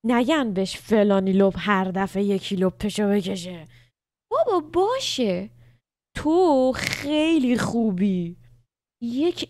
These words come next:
عشق داشتی که هشت ماه، نه ماه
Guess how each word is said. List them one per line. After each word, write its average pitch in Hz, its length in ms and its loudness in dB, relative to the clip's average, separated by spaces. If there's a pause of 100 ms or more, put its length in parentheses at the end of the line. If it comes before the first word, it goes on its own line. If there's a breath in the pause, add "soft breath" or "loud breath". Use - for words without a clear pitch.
(120)
عشق 311 460 -2
داشتی 226 1000 2 (560 loud breath)
که 233 360 2 (600 soft breath)
هشت 277 340 -2
ماه، 254 260 2
نه 277 300 2
ماه 262 280 0